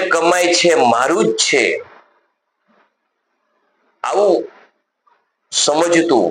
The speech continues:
આ આંતક માનવ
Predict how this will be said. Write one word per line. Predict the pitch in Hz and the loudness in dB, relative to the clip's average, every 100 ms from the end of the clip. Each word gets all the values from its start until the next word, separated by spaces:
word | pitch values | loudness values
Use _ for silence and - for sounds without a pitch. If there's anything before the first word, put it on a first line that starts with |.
| 87 - - _ _ _ _ _ _ | -6 -16 -20 _ _ _ _ _ _
આ | 135 139 - | -4 -2 -2
આંતક | 123 143 - - 208 - - - - _ _ _ _ _ _ _ _ _ _ _ _ _ _ _ _ _ _ _ _ | -2 -2 -4 -4 -4 -4 -4 -8 -20 _ _ _ _ _ _ _ _ _ _ _ _ _ _ _ _ _ _ _ _
માનવ | 110 120 135 170 | -2 0 2 0